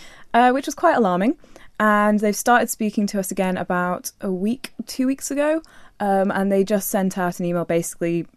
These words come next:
telling us what social distancing was. It wasn't anything super comprehensive.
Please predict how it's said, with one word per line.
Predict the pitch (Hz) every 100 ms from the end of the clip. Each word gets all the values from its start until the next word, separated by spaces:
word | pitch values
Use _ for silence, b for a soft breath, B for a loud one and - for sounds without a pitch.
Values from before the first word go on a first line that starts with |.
| _ -
telling | - 156 156
us | -
what |
social | - 127 -
distancing | 151 - - -
was. | - - - -
It | 190
wasn't | 196 196 202 208 208
anything | 185 185 180 175
super | 170 160 -
comprehensive. | 175 143 160 170 170 - 170